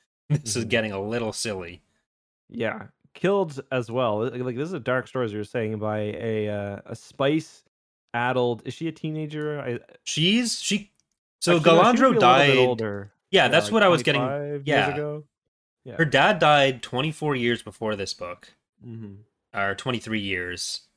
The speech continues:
Speaker 1: So she's
Speaker 2: Um,
Speaker 1: probably twenty-four, and it
Speaker 2: Mm.
Speaker 1: talks about how she'd, like, left and joined a smuggler ring as if
Speaker 2: Yeah.
Speaker 1: this would happened in, like, years past. But the guy who blows himself up is nineteen, and it's like,
Speaker 2: Mm-hmm.
Speaker 1: "Oh, we would have gone on to be married."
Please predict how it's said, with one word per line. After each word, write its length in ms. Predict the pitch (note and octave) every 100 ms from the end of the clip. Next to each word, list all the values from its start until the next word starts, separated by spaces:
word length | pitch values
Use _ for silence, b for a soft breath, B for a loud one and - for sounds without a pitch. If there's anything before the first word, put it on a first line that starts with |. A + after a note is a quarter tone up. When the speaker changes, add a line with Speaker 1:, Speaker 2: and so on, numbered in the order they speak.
| _
Speaker 1:
So 200 | - A#2
she's 380 | A2 G#3 A3+ E3 -
Speaker 2:
Um, 160 | A2
Speaker 1:
probably 540 | G#2 B2+ C3 C#3 B2+ A#2
twenty-four, 920 | - A#2+ G2+ - B2 A2 G2 F#2 F2+ b b b -
and 160 | B2+
it 60 | A#2+
Speaker 2:
Mm. 40 |
Speaker 1:
talks 240 | B2 E3+ F3+
about 140 | D#3+
how 140 | C3+
she'd, 240 | C3 - A#2
like, 240 | G#2 -
left 380 | G#2 G#2+ A2 -
and 280 | A2 G#2 G2
joined 280 | G#2 G#2 G#2
a 40 |
smuggler 460 | - G2+ G2 G2+ F#2+
ring 400 | F#2+ F#2 F#2 F2+ _ _ _ _
as 180 | G#2+ G#2+
if 120 | A2+
Speaker 2:
Yeah. 80 | A2+
Speaker 1:
this 140 | A2
would 120 | A2+ G2
happened 420 | A2 G#2 A2 G#2
in, 100 | F#2+
like, 220 | F#2 -
years 400 | A2 A2 G#2+ G2
past. 540 | - B2 A2 F#2+ - - _ _ _
But 280 | - A#2 A2 _ -
the 200 | A2+ B2+
guy 680 | A2+ B2+ B2+ D#3+ F3 D3 B2+
who 320 | A2 A#2 G#2+
blows 380 | G2 A2 B2 B2+
himself 520 | A#2+ A2 - A2 G2
up 240 | D3 C3 -
is 140 | G#2
nineteen, 840 | G2+ G#2+ G#2 - D#3 D3+ G#2+ F#2+ F#2 b b b
and 80 | A2+
it's 120 | G#2+
like, 140 | A2 G2
Speaker 2:
Mm-hmm. 80 | A#2
Speaker 1:
"Oh, 160 | A#2+
we 140 | G#2+ A2
would 140 | A2
have 100 | G#2+
gone 220 | G#2+ G#2+
on 200 | G#2 G#2+
to 60 | G#2
be 100 | G2+
married." 380 | G2 A#2 G2+